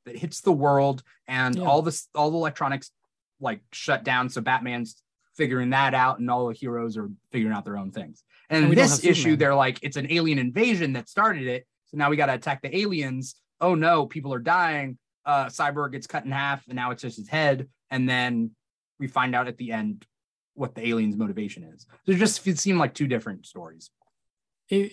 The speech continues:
Speaker 2: 'cause it's meant to be like, without Superman, Batman has to lead. Can he do it? That's
Speaker 1: Is
Speaker 2: kinda
Speaker 1: that what
Speaker 2: the
Speaker 1: it is?
Speaker 2: premise of, yeah, there's no Superman, and they don't know why. We don't know where Superman went.
Speaker 1: Right.
Speaker 2: And so Batman kinda has to step up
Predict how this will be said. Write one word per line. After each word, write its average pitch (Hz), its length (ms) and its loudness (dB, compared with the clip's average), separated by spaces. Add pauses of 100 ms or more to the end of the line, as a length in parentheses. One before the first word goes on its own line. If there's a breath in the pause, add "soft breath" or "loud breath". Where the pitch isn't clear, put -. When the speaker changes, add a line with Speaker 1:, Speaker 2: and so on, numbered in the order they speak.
Speaker 2:
'cause 196 180 2
it's 175 180 0
meant 208 160 2
to 170 60 -6
be 170 100 6
like, 151 220 2 (640)
without 160 440 0
Superman, 135 680 -2 (160)
Batman 143 320 -4
has 127 160 -6
to 131 80 -8
lead. 127 260 -4
Can 127 160 -6
he 117 120 -6
do 117 260 -4
it? - 180 -12 (360)
That's 147 160 -4
Speaker 1:
Is 139 80 4
Speaker 2:
kinda 139 80 6
Speaker 1:
that 170 80 6
what 226 80 6
Speaker 2:
the 233 60 2
Speaker 1:
it 262 40 2
is? 277 60 4
Speaker 2:
premise 131 240 2
of, 127 80 -12 (300)
yeah, 151 280 0
there's 139 160 0
no 160 80 2
Superman, 123 480 -2 (200)
and 147 80 -2
they 156 40 0
don't 170 140 2
know 151 80 0
why. 135 420 -4 (300)
We 147 80 -6
don't 156 120 -2
know 143 100 -2
where 139 120 -2
Superman 127 300 -8
went. 117 200 -8
Speaker 1:
Right. 170 260 4
Speaker 2:
And 131 100 -4
so 135 240 0 (160)
Batman 147 280 2
kinda 143 160 -2
has 123 160 -6
to 160 100 -12
step 135 300 -2
up 131 220 -2